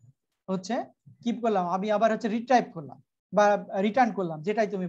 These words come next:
বলো। এবং এখানে যদি এই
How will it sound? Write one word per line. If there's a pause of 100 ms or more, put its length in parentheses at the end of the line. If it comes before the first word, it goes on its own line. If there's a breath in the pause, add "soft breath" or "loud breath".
বলো। (840)
এবং (120)
এখানে (680)
যদি (840)
এই